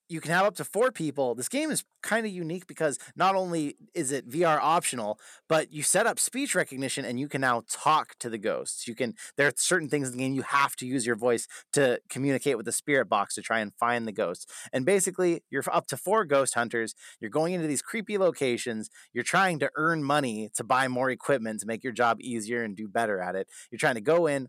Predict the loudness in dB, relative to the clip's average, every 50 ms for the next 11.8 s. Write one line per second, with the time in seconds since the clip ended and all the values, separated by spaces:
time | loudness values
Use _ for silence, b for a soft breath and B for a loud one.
0 | _ _ -14 -6 -2 0 2 2 0 0 -2 -4 -4 0 0 0 0 -2 -4 -6
1 | -2 2 2 4 4 2 0 -4 -8 -6 -2 0 2 4 4 2 2 2 0 0
2 | 0 2 0 0 -2 -2 0 2 2 2 0 -2 B B B B 0 0 0 0
3 | -4 -2 0 2 4 4 4 2 0 -2 -2 -2 0 2 2 2 2 0 0 0
4 | 2 2 2 4 2 2 2 0 0 0 0 -2 -6 -4 0 2 4 4 4 2
5 | 0 -4 -10 B B B B -2 0 0 0 0 0 -2 -2 -2 -4 0 2 4
6 | 2 2 2 -2 -4 0 0 2 2 0 0 2 2 2 2 2 2 -2 -4 -2
7 | -2 0 2 2 2 2 2 2 0 0 0 0 0 0 0 -2 -4 B B B
8 | B B 0 2 2 2 2 2 2 2 2 0 0 -4 -4 -4 -2 0 2 2
9 | 2 2 2 2 4 4 4 2 2 -2 -4 -2 -2 0 0 2 2 0 0 0
10 | 2 2 2 2 0 -2 -2 -2 -2 -2 -2 -4 -4 -4 -4 -6 -6 -6 -6 -8
11 | -8 -6 -6 -6 -2 2 2 4 4 4 2 0 -2 -2 -4